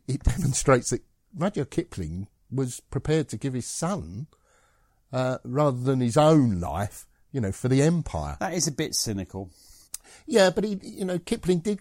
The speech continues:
Speaker 1: try to get his son a commission. He'd already been, John had already been rejected for service by the Royal Navy,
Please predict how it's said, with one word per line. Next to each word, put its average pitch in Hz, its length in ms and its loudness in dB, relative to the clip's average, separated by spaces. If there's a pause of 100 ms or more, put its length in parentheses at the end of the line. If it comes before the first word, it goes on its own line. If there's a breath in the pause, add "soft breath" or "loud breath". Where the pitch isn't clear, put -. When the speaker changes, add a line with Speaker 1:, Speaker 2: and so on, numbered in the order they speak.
(140)
Speaker 1:
try 185 260 0
to 180 140 -10
get 170 120 0
his 160 140 -2
son 160 160 0
a 147 60 -4
commission. 156 580 -2
He'd 139 220 0
already 170 400 0
been, 156 340 -2
John 160 300 2
had 135 160 0
already 147 300 0
been 131 180 -2
rejected 123 500 -4
for 107 120 -10
service 107 340 -4
by 101 140 -4
the 92 60 -8
Royal 92 220 -4
Navy, 190 460 -4